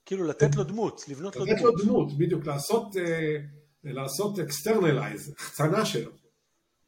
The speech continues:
Speaker 2: החצנה שלו, ולדבר איתו ולראות, "כן, אני נוצרתי בגיל שש." כאילו, להבין את הכאב שהיה שם בגיל שש, שנכנסתי, זה,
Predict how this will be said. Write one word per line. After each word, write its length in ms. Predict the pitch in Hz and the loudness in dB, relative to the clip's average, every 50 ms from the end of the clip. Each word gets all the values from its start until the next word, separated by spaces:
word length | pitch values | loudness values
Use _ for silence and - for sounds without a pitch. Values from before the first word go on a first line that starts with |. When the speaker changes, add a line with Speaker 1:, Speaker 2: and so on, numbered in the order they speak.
| _ _ _ _ | _ _ _ _
Speaker 2:
החצנה 420 | - - - - 165 196 226 226 | -16 -8 -4 -2 0 2 2 2
שלו, 260 | - 160 143 - 104 | 2 0 -2 -4 -2
ולדבר 580 | 113 139 147 147 139 135 127 - 143 175 226 240 | 0 4 6 6 6 6 2 0 2 2 2 2
איתו 420 | 202 - 170 143 - 151 170 175 143 | 2 -4 -6 -8 -2 -2 -2 0 2
ולראות, 540 | 147 135 127 123 - 180 190 208 220 208 - _ _ _ | 2 0 0 -2 -4 -4 -2 -2 -2 -2 -6 _ _ _
"כן, 260 | - 202 233 226 190 | -4 -2 0 0 0
אני 180 | 139 135 151 180 | -2 -2 -2 -2
נוצרתי 500 | 190 185 156 - 156 185 185 151 - 175 | -2 -2 -4 -4 -4 -6 -6 -4 -4 -4
בגיל 300 | 143 143 131 143 165 165 | -4 -4 -2 -2 -4 -4
שש." 520 | - - - 180 165 - - - - _ _ _ _ _ _ _ _ _ _ _ _ | -4 -6 -6 -6 -6 -6 -10 -14 -16 _ _ _ _ _ _ _ _ _ _ _ _
כאילו, 300 | - 175 208 220 196 156 | -2 2 2 4 2 4
להבין 440 | 143 143 135 120 - 156 196 240 233 | 2 0 0 0 0 0 2 2 2
את 120 | - - | 2 0
הכאב 400 | 170 - - 156 170 196 240 233 | -2 -2 -2 -4 -2 -2 -2 -2
שהיה 340 | - 196 190 190 220 240 247 | -2 -2 -2 0 0 0 -2
שם 200 | - 240 233 185 | -2 -4 -2 -2
בגיל 220 | 175 165 185 214 | -2 -2 -2 -4
שש, 500 | - - - 247 247 233 208 - - - - _ _ _ _ _ _ | -4 -2 0 0 0 0 0 -4 -8 -14 -20 _ _ _ _ _ _
שנכנסתי, 1080 | _ - 147 151 165 160 156 160 165 156 151 151 151 - 165 196 202 202 202 202 220 208 190 185 185 180 175 170 170 165 160 156 147 143 | _ -2 0 0 2 2 0 0 -2 -4 -4 -4 -6 -4 -4 -2 -2 -2 -4 -2 2 4 4 6 6 4 2 2 0 -2 -2 -2 -2 0
זה, 120 | 143 151 | 2 2